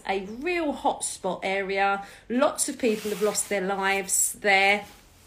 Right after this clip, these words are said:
And then when we manage to get the cabinet in, oh, that'll be absolutely fantastic. Now,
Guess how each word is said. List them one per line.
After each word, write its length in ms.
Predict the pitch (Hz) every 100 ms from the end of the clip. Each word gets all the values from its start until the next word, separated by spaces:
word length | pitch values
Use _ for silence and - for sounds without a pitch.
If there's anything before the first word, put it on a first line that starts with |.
| - - - -
And 320 | - 214 214
then 400 | 214 247 233 226
when 180 | 226 277
we 100 | 262
manage 320 | 254 254 240
to 80 | -
get 220 | - -
the 60 | -
cabinet 560 | - 320 320 294 285 -
in, 520 | 277 285 285 285 285 - - - _ - -
oh, 300 | 294 269 233
that'll 220 | 247 233
be 360 | 233 240 220 -
absolutely 760 | 262 - - - 233 208 214 214
fantastic. 1400 | - 247 220 208 202 - - 254 247 - 180 151 - - - - - -
Now, 560 | 254 277 277 277 262